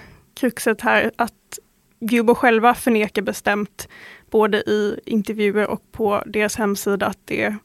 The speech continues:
rör sig om en datingapp. Eh, det är ett ställe för nya vänner, helt enkelt, är vad de säger. Dock så låter det lite annorlunda. Som vi kommer komma in på sen så har vi ju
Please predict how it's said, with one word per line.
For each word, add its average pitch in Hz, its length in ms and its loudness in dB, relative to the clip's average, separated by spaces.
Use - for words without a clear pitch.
rör 208 160 2
sig 202 140 -4
om 196 60 -2
en 202 100 -4
datingapp. 208 560 -2
Eh, 220 160 -2
det 214 140 2
är 214 40 6
ett - 60 0
ställe 202 260 0
för 202 120 -4
nya 196 220 4
vänner, 196 420 -2
helt 214 180 -4
enkelt, - 400 -6
är 208 100 -4
vad 214 100 0
de 214 140 2
säger. - 300 -6
Dock 233 260 -2
så 226 140 0
låter 214 280 2
det 214 60 -4
lite 208 220 0
annorlunda. 202 680 2
Som - 160 0
vi 226 60 4
kommer 220 160 -2
komma 220 180 0
in 208 120 2
på 208 80 -6
sen 202 320 0
så 220 120 0
har 208 120 2
vi 196 200 4
ju 196 200 2